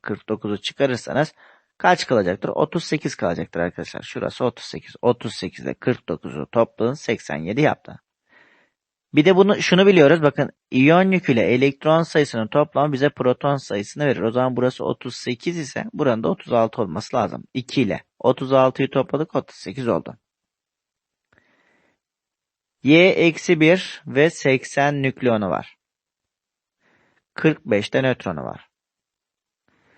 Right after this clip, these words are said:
Şimdi arkadaşlar yine şunu söyleyebilir miyiz? Seksenden kırk beşi çıkarırsak burası otuz beş olur. O zaman burası kaç olacak? Otuz altı olması lazım. Eksi bir ile otuz altıyı topladınız, otuz beş oldu.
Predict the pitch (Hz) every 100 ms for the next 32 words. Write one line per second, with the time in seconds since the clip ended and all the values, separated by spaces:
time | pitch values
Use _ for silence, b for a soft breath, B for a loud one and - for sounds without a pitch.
0 | _ _ - 123 107 117 202 202 - -
1 | _ - 139 143 - 135 - 139 143 202
2 | 170 110 - - 139 139 - 98 80 71
3 | 135 123 107 107 95 - 120 127 131 -
4 | - 135 78 - 60 90 - 117 110 110
5 | 131 120 101 - - _ _ _ _ _
6 | _ _ _ _ _ 117 139 135 139 143
7 | 185 180 - 110 147 123 - 131 131 127
8 | 139 127 127 - 143 101 127 92 - 123
9 | - 135 107 80 58 117 120 123 123 120
10 | 139 135 - 135 156 - - - 113 139
11 | 117 87